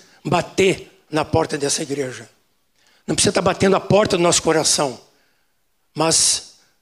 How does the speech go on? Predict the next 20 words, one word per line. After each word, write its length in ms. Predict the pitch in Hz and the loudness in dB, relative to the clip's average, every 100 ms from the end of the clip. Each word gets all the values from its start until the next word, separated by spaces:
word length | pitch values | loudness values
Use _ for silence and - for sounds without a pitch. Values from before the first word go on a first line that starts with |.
| _ _ _ _ _ _ - | _ _ _ _ _ _ -14
que 80 | |
tenhamos 480 | - 190 170 202 185 | -4 0 2 2 2
uma 140 | 175 170 | 0 0
comunhão 440 | 190 180 190 202 190 | 0 2 2 0 -4
aberta, 840 | 160 131 196 202 - 151 117 - _ _ _ _ _ _ _ _ _ _ - | -6 -2 0 0 -2 -10 -12 -14 _ _ _ _ _ _ _ _ _ _ -6
Senhor, 560 | - 160 165 156 127 - _ _ _ _ _ _ _ | 0 2 2 2 -2 -10 _ _ _ _ _ _ _
doce, 720 | 139 190 208 - - 139 101 _ _ _ _ _ _ _ _ _ _ | 0 2 2 0 -2 -4 -10 _ _ _ _ _ _ _ _ _ _
palpável, 760 | 208 185 - 220 220 180 160 139 | 0 0 0 0 0 0 -2 -2
Senhor 200 | 147 123 | -4 -6
Deus, 340 | 135 - - _ _ _ - | -10 -12 -16 _ _ _ -2
contigo, 600 | 190 175 220 175 151 - - | 0 2 0 0 -4 -4 -4
cada 280 | 254 262 196 | -2 0 0
dia, 260 | - 170 | 0 0
cada 220 | - 214 247 | 0 0 2
um 40 | |
de 100 | 196 | 2
nós, 460 | 175 202 202 - - - _ _ _ _ _ | 4 2 2 -2 -8 -20 _ _ _ _ _
Senhor, 220 | - 165 156 | -6 -4 -2
cada 260 | 208 202 | 0 -2
família, 680 | - 170 160 196 185 190 | 0 0 2 2 0 -2